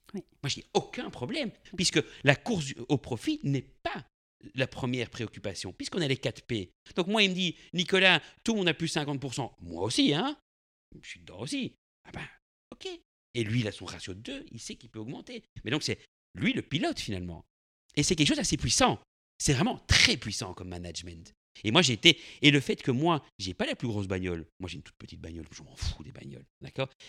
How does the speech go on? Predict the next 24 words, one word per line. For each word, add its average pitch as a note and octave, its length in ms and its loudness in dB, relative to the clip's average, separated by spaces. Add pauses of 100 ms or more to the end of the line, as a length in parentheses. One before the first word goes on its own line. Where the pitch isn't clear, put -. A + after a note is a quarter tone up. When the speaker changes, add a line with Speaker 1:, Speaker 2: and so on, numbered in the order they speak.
(140)
Speaker 2:
Mais D#3 160 6 (220)
le D3 100 6
patron, F#3 380 -2
c'est C#3+ 120 -6
pas C3 140 -4
celui C#3 320 -2
qui, D3+ 240 -6 (340)
qui C3+ 120 0
en B2+ 100 2
impose, D#3+ 500 2
qui - 160 -6
est A#2+ 40 -2
bling-bling. B2+ 460 -2
Moi, B2 80 -6
je - 60 -10
suis D3 120 -8
heureux, D3+ 200 -4
j'ai C3+ 120 -4
ma B2 100 -4
maison, C3+ 340 -6
je C#3 60 -8
suis C3+ 80 -6
content, D#3+ 440 -8
j'ai, B2+ 200 -12